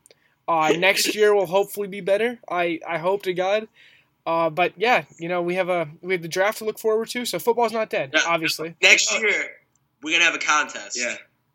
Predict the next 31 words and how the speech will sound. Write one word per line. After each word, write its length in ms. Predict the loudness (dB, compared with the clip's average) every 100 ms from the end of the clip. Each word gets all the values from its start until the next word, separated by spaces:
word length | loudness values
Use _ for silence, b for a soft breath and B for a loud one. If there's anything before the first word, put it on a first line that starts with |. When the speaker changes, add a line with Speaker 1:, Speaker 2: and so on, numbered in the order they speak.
| -8
Speaker 2:
Through 100 | -2
sixteen 560 | 0 0 -2 -4 -2
weeks, 540 | 0 -2 -2 -6 -6 -14 _ _ -8
the 100 | -4
loser 420 | -2 0 0 0
ha-, 200 | -2 -4 -12 _
is 120 | -6
gonna 100 | -2
have 80 | -2
to 60 | -2
do 100 | -2
something 280 | -2 -4
ridiculous. 840 | -8 -4 -2 -2 -4 -8 -4 -2 2
Speaker 1:
Uh, 540 | 4 6 6 4 2 0
Speaker 3:
Yes. 280 | -2 -4 -10 -14 -10
Speaker 1:
mm, 1160 | -4 -2 -2 -4 0 2 4 2 2 0 0 -2
Speaker 2:
<laughs> 520 | -4 -8 -14 -14 -8
I 100 | -8
wish 140 | -6 -6
you 60 |
guys 200 | -6 -6
could 140 | -8 -10
have 80 |
seen 200 | -10 -10
Connor's 380 | -6 -6 -6 -10
face 220 | -12 -12 -12
when 80 |
I 40 | -14
said 200 | -12 -14
that. 580 | -14 -18 -18 -20 _ -6
Speaker 1:
So 400 | 0 2 2 0